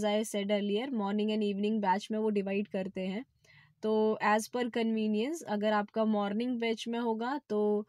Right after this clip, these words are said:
मेडिकल होना होगा पहले, तो उसके लिए आपको खाली पेट आना होगा, वो आपको मेल कर देंगे जिस भी बैच में वो आपको पुट करने वाले हैं। ठीक है,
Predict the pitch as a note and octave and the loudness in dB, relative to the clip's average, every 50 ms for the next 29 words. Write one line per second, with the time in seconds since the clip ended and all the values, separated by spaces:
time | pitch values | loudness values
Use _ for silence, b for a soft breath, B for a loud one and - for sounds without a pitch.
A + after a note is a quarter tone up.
0 | b b b b - G#3+ G#3 G#3 A3+ G#3+ - B3 B3 B3+ A#3 A#3+ A#3 A#3 A#3 A#3+ | b b b b -2 0 2 2 0 0 -2 -2 0 0 0 2 0 2 2 2
1 | A#3+ A#3 A#3 A3 A#3 A3+ A3+ A#3 A3+ A3+ A#3 A3+ A3 A3 - G#3+ G#3 G#3 G3+ G#3 | 0 0 0 0 -2 -2 0 2 2 2 2 0 0 0 0 0 0 0 0 -2
2 | - - A3 G3+ G#3 G3+ G3+ G3 G3 - - G#3 G3+ G3 F#3+ F#3+ G3 - - G3+ | -4 -4 -2 0 0 0 0 -2 -4 -6 -4 -2 -2 -2 -2 -4 -6 -4 -4 -2
3 | G3+ G#3+ G#3+ - G#3+ G#3+ G#3 G#3 G3 G3 G3 G#3 G#3 G3+ G#3 B3+ C#4+ C4 C4 C4+ | -2 -2 0 0 0 0 0 0 -4 -4 -2 -2 -2 -2 -2 -4 -4 -2 0 2
4 | B3+ A#3 A#3 - - B3 A3+ A3 G#3 G#3 G#3 G3+ - G#3 F#3+ F#3+ F#3+ F#3 F3+ F#3 | 2 2 0 -2 -4 -2 0 0 0 0 -2 -2 -4 -4 -4 -4 -6 -6 -6 -4
5 | G#3+ C4+ C#4 A3+ G#3+ G#3 G#3 G#3 - - - G3+ G#3+ A#3 G#3+ G3+ G3 F#3+ G3 - | -4 -4 -4 -2 -2 -2 -2 -4 -6 -10 -6 -4 -4 -4 -2 -2 -4 -4 -4 -4
6 | A3 G#3 G3 G3 G3 F#3+ F#3 - _ - A#3 A3 - G3 G3 - - F#3+ F3+ F#3 | -4 -4 -4 -4 -4 -4 -6 -6 _ -8 -8 -4 -4 -6 -6 -4 -8 -6 -6 -6
7 | F#3 F3+ F3+ F3+ F3 F3 F3+ F3 F3 F3+ G3+ - _ _ _ _ _ _ _ _ | -6 -6 -8 -8 -8 -8 -10 -10 -10 -12 -14 -16 _ _ _ _ _ _ _ _
8 | _ _ _ _ _ _ _ _ _ _ _ - B3+ B3+ A3+ C4+ A#3+ A3 G3 G#3 | _ _ _ _ _ _ _ _ _ _ _ -10 -10 -6 -2 0 2 2 2 0
9 | G#3 _ | -4 _